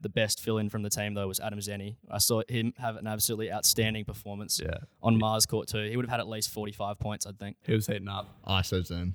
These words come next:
Speaker 2: Um, so, and so we've got a bit of mail that you tend to get a bit angry on the basketball court. Can you tell me a bit about that?
Speaker 1: Um, yeah, yeah. I don't know. I get a bit competitive, especially when a few words are being thrown around. I've had a,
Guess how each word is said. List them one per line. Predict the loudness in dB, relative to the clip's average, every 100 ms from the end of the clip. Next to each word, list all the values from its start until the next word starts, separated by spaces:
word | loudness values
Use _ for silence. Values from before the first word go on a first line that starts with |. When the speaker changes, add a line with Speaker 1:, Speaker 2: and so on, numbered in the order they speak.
| -4 2
Speaker 2:
Um, | 4 6 6 4 4 0 -2
so, | 0 4 6 4 2 0
and | 2 4 4
so | 0 -10 -12 -18 -8 -2
we've | 0
got | 2 2
a |
bit | 2
of | 2
mail | 2 0 -2
that | -6 -6 -8 -12 _
you | -10
tend | -2 0
to |
get | 0 0
a |
bit | 0 -4
angry | -4 -2 -2
on |
the | -2 -6 -6
basketball | -6 -6 -12
court. | -10 -10 -6
Can | -4
you | -2
tell | -4 -4 -4 -6 -8
me | -4 -2
a |
bit | 0 0
about | 0
that? | 0 -4 -8 _ 6
Speaker 1:
Um, | 8 8 4 0 -2
yeah, | 4 6 6 4
yeah. | -2 -2 -2 -6 -20 _ _ -8 -8 0
I |
don't | 4
know. | 4
I | 4
get | 0
a |
bit | -2 0
competitive, | 2 2 2 -2 -2
especially | 2 4 2 2
when | 2 0 -2 -10 _ _ -12
a |
few | 2 4
words | 8 6 6
are |
being | 2 2
thrown | 4 6 6
around. | 2 2 2 0 -4 -20 _ -6
I've | 4
had | 6
a, | 8 4 -2